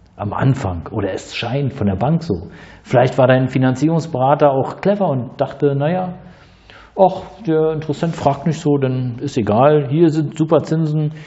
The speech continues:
Die Zinsen und die Tilgung ist ihm wichtiger, aber vielleicht muss er vorzeitig den Kredit ablösen. Was ist dann? Also hier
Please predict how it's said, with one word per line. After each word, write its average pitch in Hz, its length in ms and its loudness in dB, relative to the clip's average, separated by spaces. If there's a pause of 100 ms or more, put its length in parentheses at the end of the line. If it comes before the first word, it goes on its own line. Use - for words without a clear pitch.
(220)
Die 143 80 0
Zinsen 170 680 2
und 135 160 -2
die 131 80 -2
Tilgung 139 560 0 (380)
ist 110 140 -12
ihm 113 140 0
wichtiger, 127 460 -2
aber 104 540 0 (560)
vielleicht 104 300 -6
muss 110 160 2
er 117 80 4
vorzeitig 127 680 2
den 131 300 0
Kredit 208 280 0
ablösen. 113 680 0
Was 101 140 -6
ist - 120 -8
dann? 180 200 -4 (960)
Also 151 220 4
hier 165 400 4